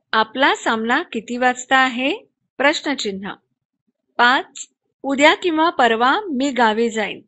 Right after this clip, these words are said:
उत्तर, उद्या किंवा परवा मी गावी जाईन, पूर्णविराम. पुढील वाक्यातील प्रयोग ओळखा. एक,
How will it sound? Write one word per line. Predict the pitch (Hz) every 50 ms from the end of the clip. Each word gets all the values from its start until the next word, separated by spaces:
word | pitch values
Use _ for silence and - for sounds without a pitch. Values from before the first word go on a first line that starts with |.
| _ _ _
उत्तर, | - 240 233 - - 285 285 311 427 - - _ _ _ _ _ _ _ _ _ _ _
उद्या | 254 277 277 247 302 349 453
किंवा | 466 403 381 302 285 285 294
परवा | 285 285 247 220 214 208 233 254 294
मी | 370 359 294 302
गावी | 285 233 240 220 208 208 233 240
जाईन, | 214 226 240 220 202 175 143 147 - _ _ _ _
पूर्णविराम. | - 285 277 262 247 220 196 196 185 175 123 85 - _ _ _ - - _ _ _ _ _ _ _ _ _ _ _ _ _ _ _ _ _ _ _ _ _ _ _ _ _ _
पुढील | - 320 311 381 370 392 427
वाक्यातील | 359 262 226 226 - 262 262 254 269 285 320 339 -
प्रयोग | 277 254 247 247 254 254 240
ओळखा. | 240 214 190 190 - - 226 233 - - _ _ _ _ _ _ _ _ _
एक, | 233 247 254 277 349